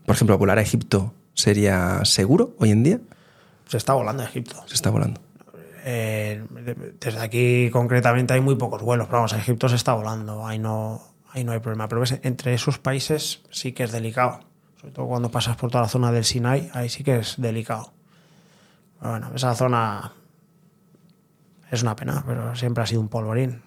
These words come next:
Speaker 1: Hmm.
Speaker 2: Siempre ha estado alguien con el mechero cerca de la mecha, siempre.
Speaker 1: Hmm.
Speaker 2: Bueno, yo, yo he volado varias veces a, a Israel y me he quedado allí en, en líneas de ir,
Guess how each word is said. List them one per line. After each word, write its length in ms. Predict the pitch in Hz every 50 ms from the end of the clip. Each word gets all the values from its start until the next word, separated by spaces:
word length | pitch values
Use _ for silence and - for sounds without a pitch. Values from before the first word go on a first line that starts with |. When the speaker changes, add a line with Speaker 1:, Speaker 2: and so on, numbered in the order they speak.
| _ _ - -
Speaker 1:
Hmm. 180 | 117 113 104 95
Speaker 2:
Siempre 200 | 95 110 120 127
ha 40 | 123
estado 460 | 113 - 131 131 131 127 127 127 131
alguien 360 | 131 131 139 143 143 143 143 135
con 100 | 139 131
el 60 | 127
mechero 320 | 123 120 - 135 131 139 123
cerca 220 | - 123 117 117
de 60 | 110
la 80 | 110 113
mecha, 320 | 123 131 - - - - -
siempre. 280 | - 135 127 - - -
Speaker 1:
Hmm. 240 | 101 101 101 95 87 - - - - - - - - - - - - - _ _ _ -
Speaker 2:
Bueno, 240 | 127 127 120 110 - - - _ _ _ _ _ _ _ _ _ -
yo, 220 | 131 147 165 160 151
yo 120 | 139 143
he 60 | 151
volado 320 | 151 143 135 123 131 135 123
varias 220 | 120 117 117 113
veces 300 | 117 117 110 120 113 107
a, 440 | 117 117 117 113 113 113 110 110 - -
a 120 | - 120
Israel 340 | 113 110 113 113 120 139 139
y 80 | 135 113
me 120 | 117 120
he 40 | 113
quedado 260 | - 113 113 113 110
allí 340 | 110 110 117 127 143 - - - - - - _ _ _ _ - -
en, 200 | 120 120 117 117
en 260 | - 120 113 113 113
líneas 440 | 120 120 120 117 113 113 113 110 110
de 280 | 117 117 117 113 113
ir, 400 | 120 127 131 135 139 143 143 -